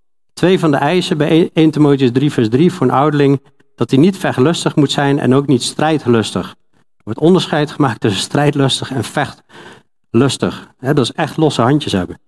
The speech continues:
Hij moet een voorbeeld, een ouderling moet een voorbeeld zijn voor de kudde. En dus zijn leven laat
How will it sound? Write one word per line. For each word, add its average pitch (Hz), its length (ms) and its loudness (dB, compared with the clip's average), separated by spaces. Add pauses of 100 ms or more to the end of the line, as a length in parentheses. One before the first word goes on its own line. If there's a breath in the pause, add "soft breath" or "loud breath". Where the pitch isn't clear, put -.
(4000 loud breath)
Hij - 160 -2
moet 180 220 4
een 175 100 2
voorbeeld, 180 640 0 (180)
een - 180 0
ouderling 175 520 2
moet 220 160 2
een 180 100 0
voorbeeld 170 380 2
zijn 131 220 -2
voor 120 120 0
de 113 80 0
kudde. 123 340 -2 (1700)
En 139 120 -2
dus 151 140 0
zijn 143 160 0
leven 214 520 2 (300)
laat 156 540 0